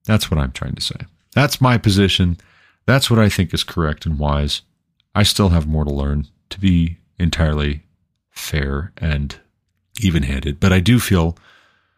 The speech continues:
and believe and think altogether and am now acting <laughs> in accordance <laughs> with my own internal world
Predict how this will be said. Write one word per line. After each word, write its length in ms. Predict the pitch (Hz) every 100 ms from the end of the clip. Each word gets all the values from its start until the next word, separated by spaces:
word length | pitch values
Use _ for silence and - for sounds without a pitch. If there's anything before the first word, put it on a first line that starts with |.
| _ - _ _
and 180 | - 110
believe 580 | 117 113 107 110 104 -
and 180 | 127 107
think 400 | - 104 107 - - - - - _ _ _ _
altogether 680 | 101 101 - 90 85 90 87 - _ - _ _ _ _ -
and 220 | 82 85
am 200 | 87 85
now 220 | 80 85
acting 500 | 78 76 - 80 80 - - - - -
<laughs> 400 | - - _ _
in 240 | 101 -
accordance 760 | 104 - - 110 95 98 - - -
<laughs> 680 | - - _ _ _ - - 101 _ _ _ - _ _ - - _ - -
with 180 | - 98
my 160 | 107 95
own 140 | 92
internal 400 | 90 80 90 85
world 340 | 78 80 80